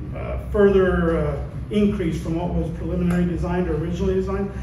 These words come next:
So a lot of those things, I guess to say it short, we're looking at minimizing overall impacts. But there will be some. There's some property that will come into, that will be in that area that, you know, we may have to look into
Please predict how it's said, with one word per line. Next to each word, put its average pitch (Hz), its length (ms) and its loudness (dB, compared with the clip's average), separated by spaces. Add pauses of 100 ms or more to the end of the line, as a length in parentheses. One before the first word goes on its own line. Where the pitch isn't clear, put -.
(160)
So 214 140 2
a - 20 6
lot 269 240 6
of 254 60 2
those 233 240 4
things, 220 760 4 (540)
I - 60 -4
guess 208 260 4
to 175 160 -2
say 202 240 6
it 202 80 4
short, 190 420 0 (320)
we're 190 160 4
looking 202 320 2
at 175 120 0
minimizing 175 680 2
overall 165 400 -2
impacts. - 480 -6 (460)
But 180 100 -2
there 202 140 10
will 196 160 8
be 175 100 2
some. - 400 -2
There's 170 180 0
some - 220 0
property 185 580 0
that 170 160 -4
will 170 120 -4
come 180 200 -4
into, 170 380 0 (500)
that 175 240 -2
will 185 120 0
be 185 560 0 (340)
in 190 140 6
that 175 240 6
area 175 320 4
that, 147 260 -2
you - 80 -6
know, - 80 -4 (140)
we 160 60 -2
may 175 260 -2
have 175 180 -2
to 160 60 -6
look 165 280 -4
into 160 760 -2